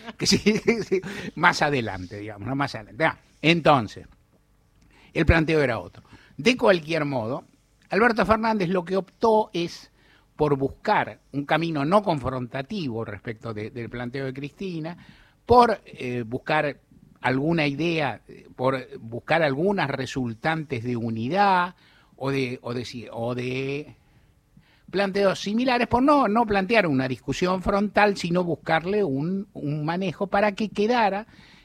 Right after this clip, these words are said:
en general la situación como una exigencia fuerte de Cristina y un planteo de Alberto, no dando algunas respuestas muy definitivas, digamos, pero planteando acá hay un clima importante. Y esto,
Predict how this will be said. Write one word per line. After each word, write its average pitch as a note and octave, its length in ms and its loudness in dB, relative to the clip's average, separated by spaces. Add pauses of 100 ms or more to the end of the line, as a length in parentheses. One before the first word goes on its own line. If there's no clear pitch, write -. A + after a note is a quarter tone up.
en B3 180 4
general G#3 400 2
la G3+ 100 -2
situación G#3 600 -4 (340)
como G3 400 6
una F#3 200 0
exigencia F#3+ 520 -2
fuerte F#3+ 260 -2
de G3 80 0
Cristina A3 340 -2
y G#3 120 0
un G#3+ 100 0
planteo G3+ 380 0
de G#3+ 100 2
Alberto, G#3 440 2
no B3+ 160 4
dando F3 360 2
algunas B2 400 -4
respuestas B2+ 480 -2
muy D#3 160 2
definitivas, F3 720 -2
digamos, F#3 360 -2
pero C#4 180 2
planteando G3 520 0
acá F3 340 2 (380)
hay E3+ 200 0
un D#3 120 -2
clima F3 260 -4
importante. F#3 640 -4
Y D4 260 -2
esto, - 380 -6